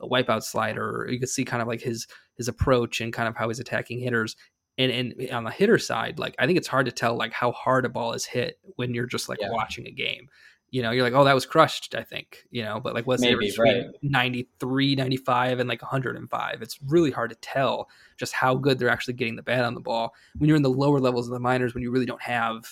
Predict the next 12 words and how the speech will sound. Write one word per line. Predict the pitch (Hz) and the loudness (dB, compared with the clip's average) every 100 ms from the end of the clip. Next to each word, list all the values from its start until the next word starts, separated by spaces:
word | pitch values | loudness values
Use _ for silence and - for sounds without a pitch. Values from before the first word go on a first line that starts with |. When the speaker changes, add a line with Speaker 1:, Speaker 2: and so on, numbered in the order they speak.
| - - | -16 -6
Speaker 1:
a | |
lot | 120 110 | -2 -2
of | 107 | -4
public | - 113 - - | -6 -6 -6 -6
data | 104 107 - - | -4 -2 -4 -10
about | - 113 - | -6 -6 -4
what's, | 113 - - | -6 -6 -12
what's | - - | -12 -6
happening, | 117 - - - | -6 -6 -14 -14
you | 113 | -8
know? | 113 110 _ _ - | -8 -8 _ _ -10
Speaker 2:
Yeah, | 95 92 | -8 -8